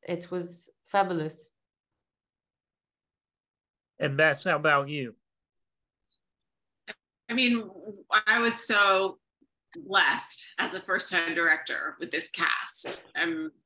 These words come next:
Speaker 3: just everything they did was truthful. And, um, as Noemi said, authentic. For, for Meredith,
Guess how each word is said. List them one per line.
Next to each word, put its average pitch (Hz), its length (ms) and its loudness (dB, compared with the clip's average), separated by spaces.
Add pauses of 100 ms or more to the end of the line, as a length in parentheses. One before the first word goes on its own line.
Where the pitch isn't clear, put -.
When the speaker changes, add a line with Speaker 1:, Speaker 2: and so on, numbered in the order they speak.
(140)
Speaker 3:
just 185 240 -10
everything 180 960 0
they 160 240 0
did 185 680 0
was 175 240 -4
truthful. 180 840 -2
And, 156 600 0 (180)
um, 156 320 4
as 156 200 0
Noemi 160 360 -2
said, 165 240 0
authentic. 165 760 0 (220)
For, 175 460 4 (320)
for 190 180 4
Meredith, 202 680 4